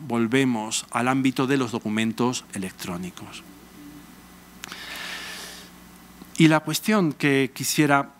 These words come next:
y lo vamos a ver así, plantear, es que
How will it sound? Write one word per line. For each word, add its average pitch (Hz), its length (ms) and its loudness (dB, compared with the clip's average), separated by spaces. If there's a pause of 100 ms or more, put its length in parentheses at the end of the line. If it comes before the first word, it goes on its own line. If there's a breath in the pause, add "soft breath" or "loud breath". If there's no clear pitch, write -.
(120)
y 131 60 -8
lo 123 80 -4
vamos 123 260 -2
a 123 60 -4
ver 117 320 -2 (100)
así, 110 380 -2 (540)
plantear, 135 580 4 (720 loud breath)
es - 80 -2
que 196 200 4